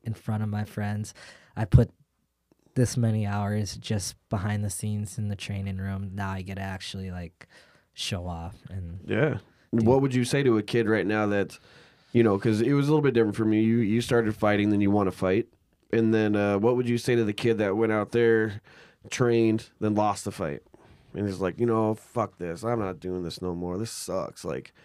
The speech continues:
Speaker 2: but this kid put so much effort into it. What would you say to that kid?
Speaker 1: I,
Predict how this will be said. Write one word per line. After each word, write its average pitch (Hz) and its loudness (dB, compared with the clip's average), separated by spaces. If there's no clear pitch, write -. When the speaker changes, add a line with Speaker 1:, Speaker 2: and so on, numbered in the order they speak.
Speaker 2:
but 110 0
this 104 -4
kid 98 -2
put - -6
so 110 0
much 98 -4
effort 135 0
into 92 -6
it. 87 -4
What 101 -2
would 110 -2
you 104 -4
say 101 -6
to 101 -4
that - -14
kid? - -16
Speaker 1:
I, 147 4